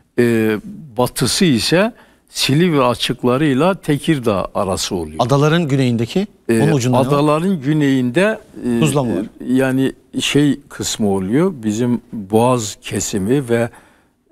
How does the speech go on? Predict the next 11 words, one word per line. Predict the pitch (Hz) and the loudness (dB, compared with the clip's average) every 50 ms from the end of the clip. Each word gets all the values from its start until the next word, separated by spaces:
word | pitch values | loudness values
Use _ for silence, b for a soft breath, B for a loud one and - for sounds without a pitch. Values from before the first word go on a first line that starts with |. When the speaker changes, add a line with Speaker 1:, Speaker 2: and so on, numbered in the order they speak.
| - 123 | -4 -2
Speaker 1:
e, | 110 107 104 104 101 101 98 98 101 - - - - - - - - - | 0 0 2 0 0 0 -2 -2 -2 -4 -6 -8 -14 -18 -20 -20 -20 -20
Boğaz'ın | - - 123 113 117 117 113 110 101 110 123 120 113 104 98 | -20 -8 -4 0 0 2 2 0 0 0 2 2 2 2 2
batısı, | 107 104 - - - 110 - - - 107 110 143 - - | 0 0 0 -2 -4 -4 -4 -2 -2 -2 -2 -2 -4 -6
e, | 123 - - - - 113 104 98 98 92 - - | -8 -12 -14 -14 -14 -14 -14 -14 -14 -16 -18 -20
oluyor. | 107 110 101 95 95 98 117 151 190 214 B B B B B B B B _ - 127 | -18 -14 -12 -10 -4 0 2 2 2 0 B B B B B B B B _ -2 0
E, | 113 113 110 107 107 101 - 214 - - | 0 2 2 0 -2 -4 -8 -12 -4 0
doğusu | - 131 131 127 123 - - - 170 104 | 2 2 4 2 0 0 0 0 0 2
da, | 117 143 185 220 226 - - _ _ _ _ _ | 2 2 2 2 0 -4 -12 _ _ _ _ _
e, | - 113 117 117 113 110 107 107 _ _ _ 120 120 120 127 | -20 -20 -20 -20 -20 -20 -20 -20 _ _ _ _ _ _ 0
Yalova | 135 131 127 117 110 104 110 123 127 113 | 0 2 2 2 0 0 0 0 -2 0
vesaire | 110 113 107 - - 131 117 107 104 110 147 170 185 185 | -2 -2 -2 0 0 0 0 2 0 0 0 0 0 -2